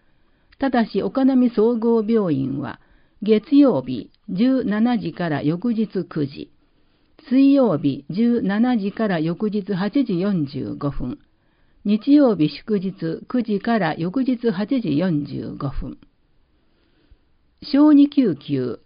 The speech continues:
名張市立病院小児救急医療センターは、二十四時間三百六十五日、小児救急に対応します。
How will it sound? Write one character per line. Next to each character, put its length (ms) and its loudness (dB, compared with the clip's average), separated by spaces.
名 140 4
張 240 2
市 140 -2
立 260 0
病 360 2
院 240 0
小 280 0
児 120 -2
救 260 -2
急 300 -2
医 140 -2
療 300 2
セ 100 0
ン 120 -2
タ 140 -8
ー 120 -4
は、 260 -10
二 180 6
十 220 2
四 160 0
時 140 -2
間 260 -4
三 280 0
百 280 -4
六 240 -2
十 300 -2
五 160 -2
日、 400 -4
小 300 2
児 160 4
救 240 0
急 320 -4
に 180 0
対 320 -4
応 220 -2
し 180 -12
ま 160 -6
す。 60 -18